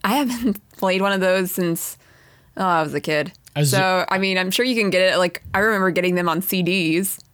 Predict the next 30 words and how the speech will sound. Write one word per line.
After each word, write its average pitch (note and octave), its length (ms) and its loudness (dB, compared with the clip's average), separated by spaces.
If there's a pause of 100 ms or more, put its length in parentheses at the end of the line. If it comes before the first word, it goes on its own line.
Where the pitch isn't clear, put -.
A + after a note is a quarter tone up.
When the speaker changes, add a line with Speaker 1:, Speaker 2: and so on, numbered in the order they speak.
(140)
Speaker 1:
and, E3 340 0
uh, D#3+ 80 2
I D#3 100 0
think F#3 180 -2
on D#3+ 240 -2
the D#3 80 -2
D E3 280 0
S. D#3 460 -2 (560)
Speaker 2:
A D3 100 -2
zoo, C3+ 160 -2
you D3 300 -2
Speaker 1:
So, E3 140 -4
Speaker 2:
say? E3 180 -6 (100)
Speaker 1:
possibly. - 440 -4 (640)
What? F#3+ 320 -2 (160)
Speaker 2:
A C#3 80 -4
zoo, C3 180 -4
you D3+ 240 -2
say? E3 360 -6 (920)
Speaker 1:
Yes, G#3 420 2
you G#3 120 0
can, G3 320 0
uh, F#3 260 2
put G3 160 -4
in G3+ 140 2
different E3+ 220 2
animals. A3 760 0 (460)
Um, F3 640 2 (200)
you G3+ 80 0
know, F3+ 260 2